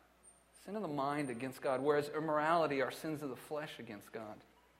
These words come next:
It's traced back to the lack of acknowledgement of God in his proper place. It's a lack of gratitude towards God. An idolater is a slave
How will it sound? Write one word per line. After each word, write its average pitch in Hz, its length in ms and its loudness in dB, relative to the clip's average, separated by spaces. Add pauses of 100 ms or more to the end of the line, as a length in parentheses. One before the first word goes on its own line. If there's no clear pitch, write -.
(720)
It's 143 240 -8
traced 208 420 0
back 170 380 2
to 160 80 -4
the 147 80 2
lack 151 520 -2 (260)
of 143 140 -6
acknowledgement 147 720 -2
of 135 160 -8
God 117 440 -4 (200)
in 123 80 -14
his 117 120 -14
proper 123 420 -8
place. - 480 -14 (1400)
It's - 100 -10
a 143 60 -2
lack 160 340 2
of 131 160 -6
gratitude 131 640 -2 (140)
towards 113 280 -6
God. 104 340 -8 (680)
An 160 80 0
idolater 170 840 6
is 151 200 -2
a 147 80 -4
slave 190 720 -2